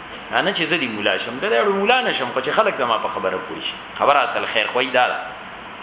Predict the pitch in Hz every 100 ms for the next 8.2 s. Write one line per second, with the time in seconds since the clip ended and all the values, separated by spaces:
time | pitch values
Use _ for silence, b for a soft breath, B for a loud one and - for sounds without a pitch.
0 | - - - B B B B - 131 185
1 | 170 - 127 110 117 113 117 104 113 104
2 | 110 107 101 98 104 104 95 92 - 85
3 | 92 90 - - B - 101 104 113 117
4 | 117 117 113 127 127 127 127 127 135 120
5 | 104 87 B - 101 113 117 120 117 117
6 | 123 127 127 127 - - - 107 104 120
7 | 123 123 127 127 117 - - 113 117 117
8 | 127